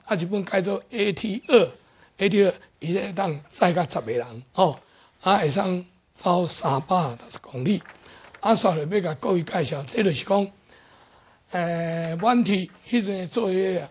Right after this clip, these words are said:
海博 post，啊，这做的人就是伊藤俊三哦，伊藤俊三，啊，这是长春火车站哦，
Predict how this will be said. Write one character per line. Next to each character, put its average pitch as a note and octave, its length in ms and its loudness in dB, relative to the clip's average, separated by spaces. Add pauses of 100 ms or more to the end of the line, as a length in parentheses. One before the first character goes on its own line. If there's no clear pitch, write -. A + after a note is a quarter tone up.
(100)
海 A3+ 200 0
博 F3+ 300 -4
post， - 440 2 (580)
啊， G#3 100 2
这 A3 340 6 (120)
做 E3+ 220 0
的 C#3+ 60 0
人 D3 300 -8 (200)
就 D#3+ 100 -2
是 F#3 120 -4 (140)
伊 A3+ 220 4
藤 E3 340 -4
俊 G#3 260 2
三 E3 280 2 (180)
哦， D3 260 -2
伊 F#3+ 120 0
藤 D3+ 180 -2
俊 F3 160 -2
三， E3 240 0 (400)
啊， F#3+ 100 0
这 G3+ 220 6
是 C3+ 220 -4 (100)
长 D#3 300 -4
春 F3 300 -6
火 A2+ 220 -2
车 C#3 160 2
站 C#3+ 240 0 (520)
哦， C#3+ 240 2